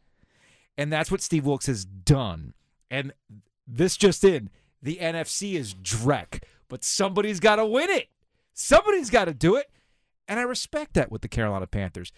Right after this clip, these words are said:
Like, the Panthers are, like, the me of the N F C South right now. Hey, this whole lot of terribleness, somebody's gotta do it, right? Hi,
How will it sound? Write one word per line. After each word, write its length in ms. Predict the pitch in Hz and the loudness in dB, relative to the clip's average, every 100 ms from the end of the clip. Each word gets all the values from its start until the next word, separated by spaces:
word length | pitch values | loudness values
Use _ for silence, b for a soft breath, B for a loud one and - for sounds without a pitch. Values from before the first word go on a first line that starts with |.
| b b | b b
Like, 120 | 156 | -8
the 80 | - | -6
Panthers 500 | - 254 277 254 214 | -4 -6 -6 -6 -6
are, 80 | 208 | -6
like, 220 | 175 - _ | -8 -10 _
the 200 | 127 135 | -6 -2
me 800 | 170 151 165 202 226 160 113 143 _ _ _ - | -2 -2 -4 -4 -4 -6 -6 -8 _ _ _ -2
of 140 | 156 | 0
the 180 | 156 180 | 2 0
N 120 | 151 151 | 0 -2
F 120 | 175 | -2
C 140 | 214 | -4
South 340 | 208 247 294 196 | -4 -2 -2 -2
right 220 | 135 107 | -4 -4
now. 300 | 107 90 98 _ _ _ _ | -6 -6 -10 _ _ _ _
Hey, 400 | - 233 214 104 - _ _ _ | 0 2 2 -2 -12 _ _ _
this 260 | 180 196 - | -4 -2 0
whole 320 | 160 240 226 | 2 0 -2
lot 260 | 202 220 220 | -2 -2 -2
of 120 | 156 | -4
terribleness, 720 | 208 233 208 151 113 90 - | -4 -2 0 -2 -4 -8 -10
somebody's 420 | - - 240 202 143 | -2 2 4 2 0
gotta 180 | 156 | 0
do 160 | 131 160 | 2 2
it, 80 | 147 | 2
right? 280 | 151 220 - _ _ | 0 0 -6 _ _
Hi, 460 | - 151 151 98 | 0 2 4 0